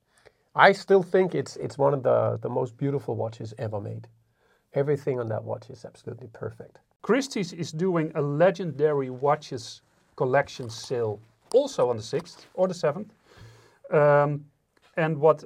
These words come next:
Speaker 2: what I noticed there, it's, it's actually a, a, a large part of the lots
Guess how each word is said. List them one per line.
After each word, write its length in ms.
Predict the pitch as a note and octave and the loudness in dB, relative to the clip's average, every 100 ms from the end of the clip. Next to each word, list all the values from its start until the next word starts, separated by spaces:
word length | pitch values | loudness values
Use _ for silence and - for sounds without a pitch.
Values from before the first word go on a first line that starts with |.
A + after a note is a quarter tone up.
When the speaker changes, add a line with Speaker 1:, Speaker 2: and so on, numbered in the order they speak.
| - | -12
Speaker 2:
what 200 | D#3+ E3 E3 | 0 2 2
I 60 | |
noticed 460 | D#3 D#3+ D#3 B2+ A2+ | 2 2 2 -6 0
there, 360 | C#3 D3+ G#3 | 4 4 2
it's, 240 | E3 D3 - | -4 -8 -6
it's 240 | F3+ E3+ - | -6 -6 -6
actually 520 | F#3+ F3 E3+ D3+ D3+ D#3+ | -6 -6 -8 -8 -6 -4
a, 80 | |
a, 400 | C#3+ D3+ D3 D#3+ | -4 -4 -8 -4
a 20 | C#3 | -4
large 460 | D3 G3+ A#3 - - | 0 0 0 -8 -4
part 380 | F3 D#3+ C#3+ - - | 0 0 -2 -8 -6
of 200 | C#3 - | -6 -4
the 140 | C#3 C3 | -8 -2
lots 360 | D3+ D3+ - | 0 0 -6